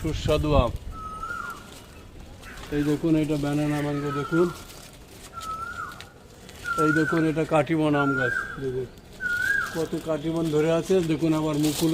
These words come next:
এসছিল, দেখুন আবার এই যে নতুন করে মুকুল এসছে। এই মুকুল রাখবো না, নষ্ট হয়ে গেছে, এটা ভেঙে দেবো আমি মুকুলটা। দেখুন একটা আমও নেই,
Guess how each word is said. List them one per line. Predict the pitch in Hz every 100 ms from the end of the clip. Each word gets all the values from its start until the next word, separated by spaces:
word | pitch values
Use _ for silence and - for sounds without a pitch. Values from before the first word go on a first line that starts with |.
| 156
এসছিল, | - 151 131 131
দেখুন | 131 135 131
আবার | 131 135
এই | 135
যে | 139 143
নতুন | 135 151 143
করে | 151 147
মুকুল | 147 139 156 160
এসছে। | - 190 190 - - - - - - - -
এই | 135
মুকুল | 135 147 139 135
রাখবো | 127 127 151
না, | 165 156
নষ্ট | 135 120 -
হয়ে | 151 160
গেছে, | 165 185 170
এটা | 147 135
ভেঙে | 131 143 143
দেবো | 151 151
আমি | 151 175 - - - - - - - - 147
মুকুলটা। | 135 147 139 156 143
দেখুন | 135 156 139 - - - 151
একটা | 135 - 139 139
আমও | 147 147
নেই, | 151